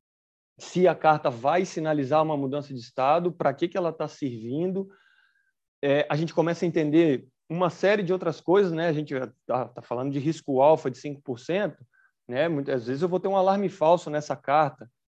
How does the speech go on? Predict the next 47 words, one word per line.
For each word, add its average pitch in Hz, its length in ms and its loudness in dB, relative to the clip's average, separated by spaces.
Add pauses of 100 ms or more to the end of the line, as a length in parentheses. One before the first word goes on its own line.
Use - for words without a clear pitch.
(140)
Qual 175 160 6
que 226 140 0
é - 20 8
o 254 80 4
período 214 480 0
esperado 175 640 2
pra 165 140 -4
que 170 100 -6
esse 165 160 -6
risco, 160 460 -4 (120)
pra 151 140 0
que 160 140 -2
esse, 160 260 -2
é, 139 240 -2
esse 143 260 -6
alarme 156 380 2
falso 160 400 0
aconteça, 143 640 -2
né? 170 220 -6 (260)
Pra 143 100 0
minha 147 200 0
carta 160 260 0
sinalize 160 640 0
uma 185 140 0
mudança 170 480 -2
que, 185 120 -8
na 170 140 -2
verdade, 165 400 0
não 160 160 -2
tá 160 100 -2
mudando. 131 600 -4 (760)
Então, 151 480 4
olha 202 440 4
o 202 60 -2
tamanho 190 380 2
da 233 120 0
complexidade 185 880 2
das 175 160 0
nossas 160 300 -6
conclusões 151 580 -4
e 214 60 -2
até 180 200 0
onde 185 220 0
a 190 40 0
gente 190 200 -4
pode 180 280 0
seguir. 139 380 -8